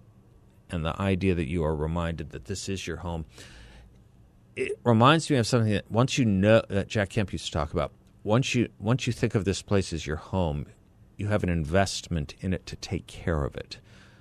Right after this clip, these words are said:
Um, he liked to say, in speaking about what would later become known as the idea or concept of the ownership society, importance of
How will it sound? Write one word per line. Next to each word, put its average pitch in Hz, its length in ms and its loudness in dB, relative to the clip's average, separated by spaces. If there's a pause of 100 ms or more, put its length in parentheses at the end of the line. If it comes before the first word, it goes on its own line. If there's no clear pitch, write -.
(320)
Um, 78 380 -4
he - 160 -6
liked 92 280 4
to 90 80 -6
say, 82 580 2 (600)
in 85 100 -6
speaking - 440 -2
about 76 280 2
what 52 140 -4
would 80 140 -4
later 80 200 2
become 80 320 -4
known 80 200 -2
as - 380 -8
the - 60 -20 (240)
idea 80 320 0 (200)
or - 100 -20
concept 71 540 -4
of 62 100 -6
the - 120 -6
ownership 82 520 -4
society, 71 600 -6 (540)
importance - 580 0
of - 240 -10